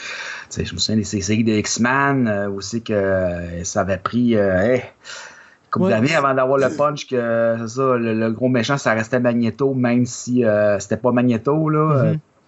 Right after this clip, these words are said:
Speaker 1: oh, OK. Puis là, il t'a dit, vous, vous saviez depuis le début, voilà tous les indices. <laughs> Ah,
Speaker 2: Ouais,
Speaker 1: je vais
Speaker 2: c'est
Speaker 1: te tourner
Speaker 2: ça.
Speaker 1: le couteau dans la plaie.
Speaker 2: Sauf que ça faisait deux ans, donc on s'en rappelait plus.
Speaker 1: C'est ça.
Speaker 2: Mm.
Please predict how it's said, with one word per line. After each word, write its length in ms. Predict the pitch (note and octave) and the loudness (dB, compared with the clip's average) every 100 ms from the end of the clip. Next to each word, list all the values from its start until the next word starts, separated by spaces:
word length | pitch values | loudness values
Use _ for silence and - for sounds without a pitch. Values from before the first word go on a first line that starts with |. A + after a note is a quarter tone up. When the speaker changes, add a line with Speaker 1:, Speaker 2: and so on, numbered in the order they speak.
| _ | _
Speaker 1:
oh, 180 | F3+ - C3+ | -4 -2 -4
OK. 140 | C3 | -2
Puis 640 | B3+ A3 F#3 D#3+ C#3+ C3+ B2+ - - - | 0 2 2 2 0 -2 -4 -10 -20 -4
là, 100 | C#3+ | 0
il 60 | C3+ | 2
t'a 120 | B2+ | 2
dit, 240 | B2+ A2+ | 0 0
vous, 120 | A2+ G#2 | -2 -4
vous 200 | G#2+ G2+ | -6 -6
saviez 380 | - A#2 A#2+ | -2 0 0
depuis 200 | C3+ B2+ | -2 -2
le 60 | B2 | -2
début, 340 | A#2+ C#3 F#3 | 0 -2 0
voilà 240 | F#3+ B2+ A#2 | -2 0 -2
tous 200 | - A3 | -2 0
les 200 | A#3 G#3+ | 2 2
indices. 640 | A#3+ F#3+ B3+ B3+ - - F3 | 2 2 2 0 -2 -2 -2
<laughs> 100 | - | -2
Ah, 500 | G3+ F#3+ C#4 A#3+ G3+ E3+ | -2 0 0 2 0 0
Speaker 2:
Ouais, 40 | |
Speaker 1:
je 40 | D3+ | -2
vais 60 | C#3+ | -4
Speaker 2:
c'est 40 | |
Speaker 1:
te 40 | A#2+ | -6
tourner 160 | D#3+ | -6
Speaker 2:
ça. 40 | D#3+ | -6
Speaker 1:
le 40 | |
couteau 240 | - - D#3+ | -6 -4 0
dans 80 | |
la 80 | D3 | 0
plaie. 360 | - F3+ F#3+ - - - | 0 -2 -2 -4 -18 -2
Speaker 2:
Sauf 180 | D#3+ - | 0 2
que 80 | E3 | 0
ça 160 | D#3 | 0
faisait 340 | D#3 D3 D3+ D3 | 2 2 4 4
deux 380 | C#3+ C3+ B2 | 4 4 2
ans, 160 | D3 D#3 | 0 2
donc 200 | C3+ C3 | 0 0
on 100 | C3 | -2
s'en 180 | B2+ C3+ | -2 -2
rappelait 240 | C3 B2 | -2 -2
plus. 160 | A2 A#2+ - - - - | -4 -6 -8 -20 -20 -10
Speaker 1:
C'est 120 | C3 C3 | -2 2
ça. 260 | C3 C3 - - | 2 0 -4 -8
Speaker 2:
Mm. 140 | C3 | -8